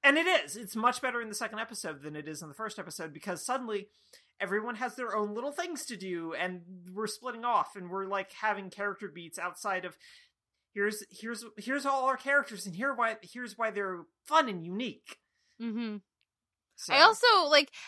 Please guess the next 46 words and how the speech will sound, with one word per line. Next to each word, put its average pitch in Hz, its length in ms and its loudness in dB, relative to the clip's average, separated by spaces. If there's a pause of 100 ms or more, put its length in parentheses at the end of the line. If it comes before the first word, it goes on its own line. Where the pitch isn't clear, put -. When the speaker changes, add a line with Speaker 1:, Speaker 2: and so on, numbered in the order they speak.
(120)
Speaker 2:
I 262 160 6
don't 240 460 6
believe 220 380 -4
the 208 80 -10
central 202 380 -2
tension 240 680 -4 (300)
of 208 160 0
the 220 100 0
first 208 260 -2
episode 202 640 0 (240)
at 180 220 0
all. 156 540 2 (140)
Like, 175 320 -2
I 202 120 2
Speaker 1:
No, 220 60 2
Speaker 2:
don't 226 220 10
Speaker 1:
neither 220 120 0
do 233 80 -2
Speaker 2:
believe 208 160 6
Speaker 1:
I. 220 120 6
Speaker 2:
that 214 80 0
Zoe 220 480 4 (380)
would 208 240 4
do 226 440 4
what 185 300 2
this 214 280 -2 (280)
terrible 247 540 4
thing 233 180 -2
that 208 120 0
she's 220 180 -4
shown 202 240 2
to 190 60 -6
do 220 540 6 (480)
in 220 180 2
this 220 120 -2
episode. 233 320 4 (400)
First 466 240 8
of 381 80 -6
all, 254 220 8
because 262 420 2
we've 262 160 -2
seen 285 240 2
her 240 140 4
not 220 280 8
do 269 200 -2
that 165 380 4